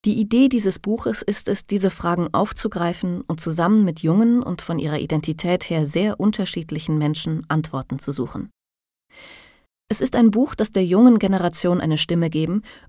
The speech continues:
und der älteren Generation helfen soll, diese anzuhören. Aus diesem Grund habe ich das Buch mit der Hilfe von jungen und jung gebliebenen Menschen unterschiedlicher Geschlechtsidentitäten geschrieben.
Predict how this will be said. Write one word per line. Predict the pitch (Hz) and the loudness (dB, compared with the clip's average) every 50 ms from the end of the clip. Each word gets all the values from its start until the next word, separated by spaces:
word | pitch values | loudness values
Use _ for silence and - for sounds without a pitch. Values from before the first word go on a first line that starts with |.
| _ | _
und | 196 190 - | -4 -2 0
der | 185 170 - - | 0 0 0 2
älteren | 165 175 175 - 202 185 185 190 | 2 2 2 0 0 0 0 0
Generation | 180 185 180 180 175 185 180 - - 180 175 180 | 0 0 0 0 0 -2 -2 0 0 2 2 2
helfen | 175 170 160 170 165 - 185 | 2 0 0 0 0 -2 -2
soll, | - 180 170 170 180 | 0 0 0 0 0
diese | - 185 185 170 | -2 -2 -2 -2
anzuhören. | - 185 185 - - 151 143 135 143 - - - - _ _ _ _ _ _ _ _ _ _ _ _ _ _ _ | -2 -2 -2 -4 -6 -6 -6 -8 -8 -10 -10 -12 -12 _ _ _ _ _ _ _ _ _ _ _ _ _ _ _
Aus | - 151 160 | -10 -6 0
diesem | 190 214 214 233 220 | 2 4 6 6 6
Grund | - 180 180 208 247 - | 4 4 2 2 2 2
habe | - 208 196 | 0 -2 -2
ich | 190 - | -2 -2
das | - 165 160 | -4 -6 -6
Buch | - - 190 208 - - | -4 -4 -4 -4 -2 -4
mit | 214 - - | -4 -2 0
der | 165 | 0
Hilfe | 160 165 175 185 - - 202 196 | 0 0 0 0 0 -2 -4 -4
von | - - 156 156 | -2 -2 0 2
jungen | 151 156 160 185 190 202 208 208 | 2 2 2 2 2 2 2 0
und | - - 170 165 160 160 - | 0 0 -2 -2 -2 -2 -2
jung | 165 170 185 185 | 0 0 2 2
gebliebenen | 165 160 160 156 175 190 185 175 160 151 151 151 | 0 -2 0 0 0 2 2 2 2 2 2 2
Menschen | 147 143 160 156 - 175 170 160 - - - - - | 0 0 -2 -2 -2 -4 -4 -4 -6 -12 -20 -20 -2
unterschiedlicher | _ 208 220 220 - 214 - - 175 160 - 165 160 - 156 156 | _ 2 2 2 2 -2 -2 -4 -6 -6 -6 -6 -4 -4 -4 -4
Geschlechtsidentitäten | 160 156 - 151 147 - - - - 135 143 143 147 - 135 - 139 143 - - 135 | -4 -4 -4 -4 -6 -6 -6 -8 -4 -2 -2 -2 -2 -4 -6 -6 -8 -8 -6 -8 -8
geschrieben. | - - - - 151 - - - - | -6 -6 -6 -8 -8 -8 -8 -8 -10